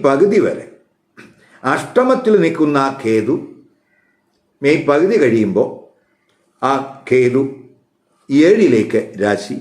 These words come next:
മാറുന്നു. ഗുരു മെയ് പകുതി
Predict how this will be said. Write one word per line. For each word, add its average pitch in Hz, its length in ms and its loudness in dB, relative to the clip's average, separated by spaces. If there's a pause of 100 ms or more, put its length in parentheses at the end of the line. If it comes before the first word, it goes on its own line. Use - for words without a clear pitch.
(140)
മാറുന്നു. - 340 -18 (3000)
ഗുരു 208 300 2 (800)
മെയ് 156 240 0 (100)
പകുതി 170 300 2